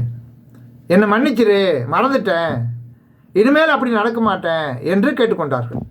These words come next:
எனவே முதல் பிரச்சனை மூசாவிடமிருந்து மறதியாக ஏற்பட்டு விட்டது.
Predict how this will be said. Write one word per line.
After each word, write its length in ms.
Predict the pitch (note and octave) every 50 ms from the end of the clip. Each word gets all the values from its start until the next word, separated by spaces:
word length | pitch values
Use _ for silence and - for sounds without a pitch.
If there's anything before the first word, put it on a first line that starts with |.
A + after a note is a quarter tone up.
| - - - -
எனவே 460 | - C#3+ C#3+ D#3+ F3 G#3 A#3+ C4 B3+ B3+ - -
முதல் 320 | D#3 E3+ F#3 A#3 A#3 A3
பிரச்சனை 560 | - G3 F3 D#3+ - - F3 G3+ B3+ - B3+ -
மூசாவிடமிருந்து 960 | E3+ F3+ F3+ F#3+ F#3+ E3+ D#3 D3+ D3 C#3+ C#3 C#3+ D#3+ F#3+ A3 C4+ C4+ - - - - - - - - - - -
மறதியாக 580 | D3+ E3+ G3+ A#3 B3+ A#3 B3 A3+ G3+ F#3 F3+ G3+
ஏற்பட்டு 520 | A#3 A3+ G3+ G3+ - F3+ E3 - - D#3
விட்டது. 400 | C#3 C3+ B2 C3+ B2+ B2 C3+ C#3+